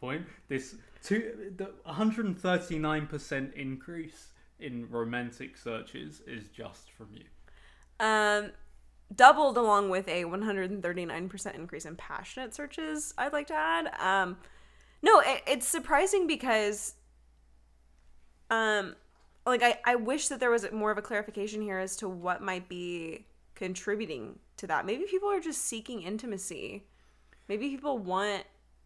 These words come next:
Speaker 2: that after, like, being locked down or, or social distancing.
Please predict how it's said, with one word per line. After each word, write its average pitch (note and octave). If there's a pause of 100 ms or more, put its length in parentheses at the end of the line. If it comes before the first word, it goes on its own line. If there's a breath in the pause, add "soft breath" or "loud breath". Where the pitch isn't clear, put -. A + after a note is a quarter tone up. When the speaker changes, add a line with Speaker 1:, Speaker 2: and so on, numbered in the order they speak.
(320)
Speaker 2:
that F#3
after, E3 (880)
like, F3 (720)
being F3+
locked -
down F3
or, D#3+
or D#3+
social F3
distancing. E3+